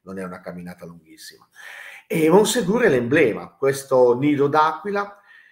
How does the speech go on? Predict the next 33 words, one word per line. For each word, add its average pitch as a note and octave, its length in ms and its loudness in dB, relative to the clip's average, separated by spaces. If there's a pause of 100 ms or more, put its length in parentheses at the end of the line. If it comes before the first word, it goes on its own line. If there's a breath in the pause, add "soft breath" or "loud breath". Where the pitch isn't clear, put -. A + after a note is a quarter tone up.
(120)
il C3 120 -8
luogo C#3+ 360 6
in C3+ 120 -4
cui D3+ 160 -6
si C3+ 200 -8
radunano A#2+ 920 -6
i A2+ 120 -18
perfetti, A2+ 880 -8 (160)
i A2+ 160 -20
cateri B2+ 560 -4
che A#2 100 -14
arrivano A#2 340 -10
da A2+ 180 -10
tutta D#3 260 -10
la G#2+ 140 -6
regione A2 520 -8
in G#2+ 140 -14
questa - 680 -10 (100)
fortezza, A2 1040 -8 (360 soft breath)
sanno E3 380 -2
che C#3 100 -2
ormai C#3 480 -4
la, A#2 280 -4
la A2 140 -6
guerra C3 280 -6
è B2 80 -12
persa, G#2+ 360 -10
ma D3+ 80 -10
no, F#3+ 180 -8
a D#3+ 120 -6
loro G#3 180 -8
non E3+ 160 -10
interessa, A#2 840 -12